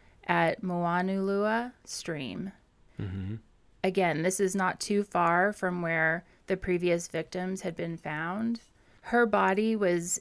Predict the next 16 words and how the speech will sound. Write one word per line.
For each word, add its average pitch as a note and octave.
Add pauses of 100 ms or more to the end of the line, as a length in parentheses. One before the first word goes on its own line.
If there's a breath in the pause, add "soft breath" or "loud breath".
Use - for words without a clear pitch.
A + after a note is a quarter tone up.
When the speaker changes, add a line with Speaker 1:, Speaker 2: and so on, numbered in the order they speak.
Speaker 1:
in F3+
a E3+
further E3
state D#3
of E3+
decomposition, E3 (100)
and D#3+
she -
had F3+
been E3
partially G#3
wrapped G3
in F3+
a D#3+
tarp, G3+ (680 soft breath)
but F#3